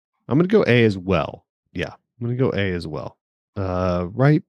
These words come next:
right below an A plus for me now. I, I need to rewatch it, but, uh, but I liked it quite a bit. It'll definitely, uh, yeah, it'll be in my top ten of the year for sure.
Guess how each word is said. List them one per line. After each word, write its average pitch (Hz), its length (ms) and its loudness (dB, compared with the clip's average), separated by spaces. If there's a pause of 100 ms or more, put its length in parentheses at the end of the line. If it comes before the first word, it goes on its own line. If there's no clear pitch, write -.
right 160 180 4
below 165 200 4
an 139 120 6
A 131 40 6
plus 131 240 2
for - 80 -4
me 120 120 2
now. 117 240 6
I, 107 160 2
I 110 60 -4
need 123 180 2
to 120 80 2
rewatch 90 460 0
it, 87 180 0
but, - 280 -2
uh, 80 260 0 (240)
but 95 100 -4
I 95 60 2
liked 95 260 2
it 82 60 -6
quite 82 180 0
a 78 40 -8
bit. - 220 -14
It'll 76 120 -8
definitely, 110 440 4
uh, 87 60 2
yeah, 87 300 0
it'll 87 120 -2
be 101 100 2
in 95 60 4
my 85 100 0
top 80 240 -4
ten 65 120 -2
of 53 60 -8
the 50 60 -6
year 50 100 -8
for - 160 -8
sure. - 280 -10